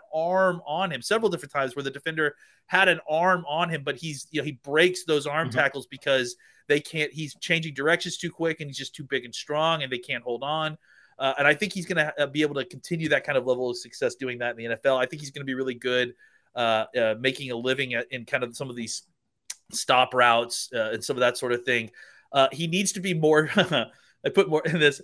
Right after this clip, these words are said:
Speaker 1: he needs to be more subtle in it, or he needs more subtle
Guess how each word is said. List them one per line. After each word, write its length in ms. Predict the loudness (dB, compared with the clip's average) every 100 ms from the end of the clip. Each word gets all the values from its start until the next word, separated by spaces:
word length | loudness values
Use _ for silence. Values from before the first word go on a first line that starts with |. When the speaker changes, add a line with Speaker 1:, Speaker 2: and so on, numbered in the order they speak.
| -4
Speaker 1:
he 80 | 0
needs 180 | 0
to 60 | 0
be 100 | 0
more 180 | 4 4
subtle 600 | 4 4 8 8 6 2
in 160 | -2
it, 100 | -4 -4
or 220 | 2 4
he 120 | 4
needs 260 | 2 0 2
more 240 | 2 2
subtle 640 | 2 2 6 6 4 -2